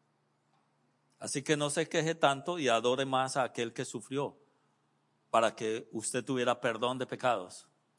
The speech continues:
para que usted pudiera tener una vida nueva, para que usted pue-, pudiera tener un nuevo nacimiento, un nuevo inicio en Cristo Jesús.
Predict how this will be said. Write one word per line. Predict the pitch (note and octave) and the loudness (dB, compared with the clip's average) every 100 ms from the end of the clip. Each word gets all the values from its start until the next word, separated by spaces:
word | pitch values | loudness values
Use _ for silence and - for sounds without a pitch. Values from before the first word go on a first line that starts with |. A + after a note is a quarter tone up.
| _ _ _ _ _ - | _ _ _ _ _ -4
para | A#2 A#2+ | -2 -2
que | B2 | -2
usted | - A#2+ | -4 0
pudiera | C3+ C3 B2+ | 2 2 2
tener | B2 A#2 A#2+ | -2 -2 -4
una | A#2+ A#2+ | -2 -2
vida | B2 A#2+ A#2 A#2+ - | -2 0 0 -2 -8
nueva, | A#2 A#2+ G2+ F#2 _ _ _ _ _ _ _ _ _ _ _ | -4 -2 -4 -8 _ _ _ _ _ _ _ _ _ _ _
para | A2 A2 | -8 -6
que | B2 | -6
usted | - A#2+ | -8 -2
pue-, | C3+ C3 C3+ | 0 0 -2
pudiera | C#3 B2 B2 B2+ | -2 2 2 0
tener | A#2+ A#2 A#2+ - | -4 -4 -6 -8
un | C3 C3 C3 | -8 -6 -4
nuevo | C3+ C3 B2+ B2 | 0 0 -2 -4
nacimiento, | B2 A2+ - A#2+ B2 A2+ A#2+ | -4 -4 -4 -8 -8 -6 -8
un | A#2 | -6
nuevo | A#2+ A#2+ A#2+ | -4 -4 -6
inicio | A#2+ C3 B2 G#2+ G2 _ _ _ | -6 -6 -8 -10 -14 _ _ _
en | A2+ G#2 | -12 -10
Cristo | G#2 G2+ A2+ | -10 -10 -10
Jesús. | G#2+ G2 F#2 E2+ | -12 -14 -14 -18